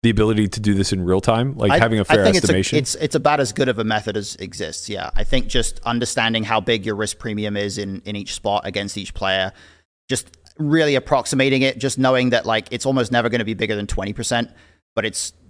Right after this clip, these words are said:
Speaker 2: basically always gonna exist in some form.
Speaker 1: Mm-hmm.
Speaker 2: If you can just have a sliding scale in your mind of, like, "Oh, it's probably at, like, three percent right now, so it's not very high." Uh, you know, we're coming up to the bubble, so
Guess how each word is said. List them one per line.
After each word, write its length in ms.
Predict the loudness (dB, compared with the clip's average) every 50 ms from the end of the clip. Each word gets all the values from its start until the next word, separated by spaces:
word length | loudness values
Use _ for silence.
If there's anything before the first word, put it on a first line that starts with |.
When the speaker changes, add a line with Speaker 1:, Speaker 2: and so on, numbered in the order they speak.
| -20 _ _ _ -4
Speaker 2:
basically 480 | -4 -2 -4 -4 -6 -6 -6 -6 -8 -8 -4
always 300 | -2 0 0 0 0 -2
gonna 160 | -4 -4 -4
exist 360 | -6 -6 -6 -6 -6 -4 -4
in 80 | -6 -6
some 240 | -4 -4 -6 -6
form. 380 | -6 -6 -2 -2 0 0 0 -4 -6 -14 -8 -4
Speaker 1:
Mm-hmm. 200 | -2 -2 -2 -2
Speaker 2:
If 80 | -4 -4
you 100 | -4 -4
can 200 | -2 -2 -2 0
just 180 | -2 -2 -4 -2
have 180 | 0 0 0 0
a 40 |
sliding 380 | -2 -2 0 0 0 0 0 -2
scale 340 | -4 -4 0 0 2 2 2
in 80 | 0
your 100 | 0 -2
mind 300 | -2 -2 -2 0 0 0
of, 100 | -2 -2 -2
like, 180 | -2 -4 -2
"Oh, 100 | -2 -2
it's 140 | -4 -4 -6
probably 320 | -4 -4 -2 -2 0 -2 -4
at, 80 | -4
like, 160 | -6 -8 -10
three 260 | -10 -10 -8 -6 -6 -6
percent 340 | -6 -8 -4 -4 -4 -4
right 180 | -2 -4 -4 -4
now, 200 | -6 -6 -8 -8
so 120 | -8 -8
it's 120 | -12 -6 -4
not 140 | -4 -4 -2
very 140 | -4 -4 -2
high." 360 | -2 -2 -2 0 -2 -4 -6 -8 -14 -20 -20 _ _ _ _ _ -8
Uh, 320 | -4 -2 -2 0 -2 -2 -2
you 80 | -4 -4
know, 80 | -4
we're 160 | -2 -4 -4 -2
coming 260 | 0 0 0 2 2
up 120 | 0 0
to 80 | 0 -2
the 60 | 0
bubble, 280 | 2 2 2 2 2 0
so 340 | 0 0 0 0 0 0